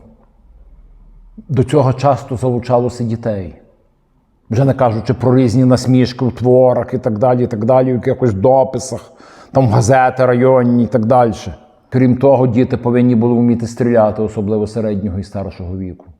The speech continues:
Десь було таке, що десь прийшла мама до хлопчика, він був на якійсь спартакіаді, хлопчик кинувся до мами, з нього сміялися, висміювали, що він, оце воїн. Прийшла мама, і він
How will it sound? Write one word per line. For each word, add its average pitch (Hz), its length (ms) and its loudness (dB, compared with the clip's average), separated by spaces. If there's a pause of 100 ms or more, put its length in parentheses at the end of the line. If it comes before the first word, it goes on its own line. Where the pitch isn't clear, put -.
(280)
Десь 98 240 0
було 123 240 4
таке, 123 280 0
що 123 140 -2
десь 117 200 0
прийшла 127 340 2
мама 139 300 2
до 120 120 0
хлопчика, 127 560 0
він 123 160 2
був 123 160 2
на 127 100 4
якійсь 120 240 0
спартакіаді, 123 800 0
хлопчик 120 440 -2
кинувся 117 400 0
до 107 120 0
мами, 123 300 0
з 101 100 -8
нього 104 200 -2
сміялися, 117 800 -4 (500)
висміювали, 117 800 2
що 120 160 -2
він, 113 240 2 (160)
оце 143 280 0
воїн. 143 500 2 (220)
Прийшла 151 340 2
мама, 165 360 0
і 151 100 2
він 143 300 2